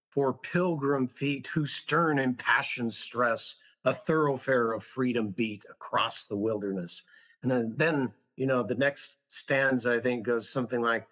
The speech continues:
"O beautiful for patriot dream that sees beyond the years thine alabaster city's gleam undimmed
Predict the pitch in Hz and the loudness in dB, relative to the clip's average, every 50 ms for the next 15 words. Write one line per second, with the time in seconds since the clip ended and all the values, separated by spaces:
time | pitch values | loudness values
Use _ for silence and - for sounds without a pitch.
0 | _ - _ _ - 135 135 135 - - 147 165 185 175 156 - - 156 147 139 | _ -20 _ _ 0 0 0 0 0 0 0 2 2 2 0 0 0 0 2 2
1 | 135 131 113 - - _ _ _ _ _ _ _ _ _ _ - 127 131 127 127 | 2 0 -2 -4 -10 _ _ _ _ _ _ _ _ _ _ -4 0 2 2 2
2 | 120 117 104 87 - _ _ _ _ _ _ _ _ _ - - - 147 175 160 | 2 2 0 -4 -8 _ _ _ _ _ _ _ _ _ -12 -4 -2 0 0 -2
3 | - - - 156 139 135 120 107 - 107 113 123 143 147 143 143 135 131 127 131 | -2 -2 0 0 0 0 0 -4 -8 -4 0 0 2 2 0 0 0 0 0 0
4 | 127 - - - - 151 151 143 139 127 110 110 123 123 127 127 123 123 120 120 | -2 -4 -8 -6 -4 -2 -2 -2 -2 -4 -2 -2 0 2 2 2 2 2 2 0
5 | 113 117 110 110 117 117 117 113 113 113 107 - 120 117 117 107 - - 120 123 | 0 -2 -2 -2 -2 0 0 0 -2 -2 0 0 0 0 0 -2 -2 0 2 2
6 | 123 120 113 98 107 117 113 113 110 - - - 120 113 104 - - - 131 120 | 2 2 0 2 0 0 0 0 -2 -6 -8 -10 -10 -10 -8 -6 -6 -4 -2 -2
7 | 117 110 104 95 - - 95 107 104 101 98 95 95 95 101 95 92 85 85 101 | -2 -2 -4 -6 -8 -8 -6 -4 -4 -4 -2 -4 -4 -4 -4 -4 -4 -4 -4 -4
8 | 110 107 101 92 92 87 82 | -4 -2 -2 -2 -4 -6 -8